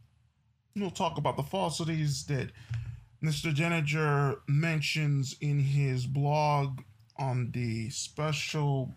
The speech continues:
bonus that we have. That will be right after this show.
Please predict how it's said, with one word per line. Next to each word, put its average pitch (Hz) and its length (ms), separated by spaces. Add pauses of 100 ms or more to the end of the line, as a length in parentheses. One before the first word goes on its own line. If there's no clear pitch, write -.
(120)
bonus 151 400
that 143 200
we 139 160
have. 151 540 (1200)
That 113 160
will 113 100
be 110 300 (160)
right 131 240
after 127 400
this 98 220
show. 175 580